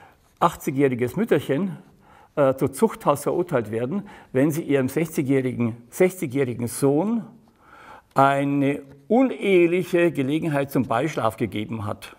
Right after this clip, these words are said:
in ihrer Wohnung. Das war Kuppelei, das war Zuchthaus bedroht. Es gab den Kinsey-Report und, äh, die Verbreitung der Pille.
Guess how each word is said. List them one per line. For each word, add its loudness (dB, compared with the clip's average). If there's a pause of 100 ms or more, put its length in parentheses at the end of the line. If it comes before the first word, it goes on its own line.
(120)
in 0
ihrer 0
Wohnung. -2 (240)
Das -6
war 2 (300)
Kuppelei, 0
das -4
war -4
Zuchthaus -6
bedroht. -8 (2500)
Es 6
gab 4
den 2
Kinsey-Report 0 (680)
und, 2 (300)
äh, 2 (460)
die 2
Verbreitung 0
der -2
Pille. -2